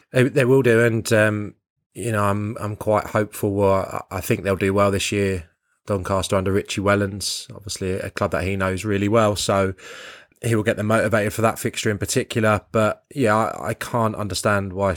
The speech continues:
why Sheffield Wednesday are top of the, the odds as well. I can't argue with anything that, that Adrian said, really. Uh, they've brought in a striker that had a, a really fruitful spell at Hibernian, but has struggled in the last couple of years. He's kind of their,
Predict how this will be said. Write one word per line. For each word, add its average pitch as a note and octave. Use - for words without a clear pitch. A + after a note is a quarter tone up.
why G2
Sheffield G2+
Wednesday F#2+
are F#2+
top -
of G2
the, F#2
the A#2+
odds A2+
as G#2
well. A#2
I G#2+
can't A2+
argue A2
with A2
anything A#2
that, A2+
that G#2+
Adrian G#2+
said, A2
really. A2
Uh, F#2+
they've G2+
brought A2+
in G#2
a G#2
striker G#2+
that G2+
had G#2
a, G2+
a A2+
really G2
fruitful A2
spell G#2
at G#2
Hibernian, G2+
but F#2+
has G2+
struggled G#2
in G2
the G2+
last G2+
couple -
of F#2+
years. G2+
He's A2
kind G2+
of G2
their, F#2+